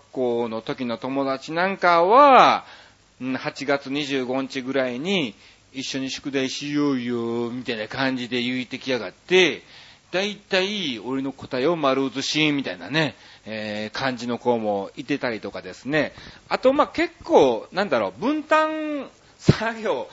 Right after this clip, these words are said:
これダメ、ダメなんだよ。本当はダメだけど、あの、同じような、あの、七月中にやりたいっていうタイプだけで、三人ぐらいで集まって、じゃあお前算数、じゃあ俺国語、うん、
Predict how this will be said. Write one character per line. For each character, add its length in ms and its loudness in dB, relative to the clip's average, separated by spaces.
こ 80 -4
れ 60 -2
ダ 160 -6
メ、 160 -8
ダ 100 2
メ 80 0
な 120 -2
ん 60 -8
だ 60 -14
よ。 80 -10
本 160 -10
当 60 -4
は 80 -2
ダ 100 -2
メ 100 -4
だ 120 -2
け 120 -14
ど、 360 2
あ 120 -6
の、 500 -2
同 140 2
じ 120 -8
よ 180 4
う 20 -4
な、 400 2
あ 40 -10
の、 140 -10
七 160 -12
月 140 -6
中 100 -8
に 120 -4
や 100 2
り 80 2
た 120 2
い 40 2
っ 60 -8
て 100 -8
い 40 -2
う 80 -4
タ 140 -4
イ 60 -4
プ 100 -12
だ 140 -4
け 120 -4
で、 280 0
三 260 -6
人 160 -6
ぐ 80 -2
ら 100 4
い 60 -2
で 80 -4
集 60 -14
ま 140 -4
っ 20 -8
て、 300 -2
じ 80 0
ゃ 60 4
あ 20 2
お 40 -6
前 120 -6
算 260 -4
数、 300 -8
じ 100 2
ゃ 60 6
あ 20 6
俺 160 0
国 340 -10
語、 380 4
う 60 -8
ん、 140 -10